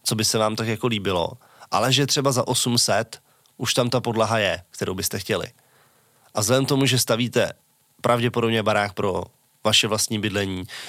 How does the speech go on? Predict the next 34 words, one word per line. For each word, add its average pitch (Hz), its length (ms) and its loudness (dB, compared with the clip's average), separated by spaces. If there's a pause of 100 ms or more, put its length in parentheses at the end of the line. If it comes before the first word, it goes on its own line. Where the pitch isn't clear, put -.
(160)
že - 180 2
třeba 123 260 2
si 120 140 0
říkáte, 117 420 2
že 101 120 -2
tam 104 140 0
vydržíte 104 380 -2
už 101 120 -4
do 98 100 -4
konce 107 280 -2
života, 95 440 0 (540)
tak 101 140 -2
najednou 127 240 2
zjistíte, 120 400 0
že 120 140 2
na 113 100 0
těchhle 123 320 0
věcech, 98 580 0 (220)
které 117 140 2
jsou 127 260 2
jako 120 200 2
reálně 113 320 2
vidět 127 440 0 (1120)
a - 60 0
které 120 240 0
tam 113 140 0
s - 100 -2
váma 107 240 2
budou 107 360 2
dalších 95 360 0
možná 98 300 0
deset, 95 360 -2
dvacet 98 340 -2
let, 104 300 0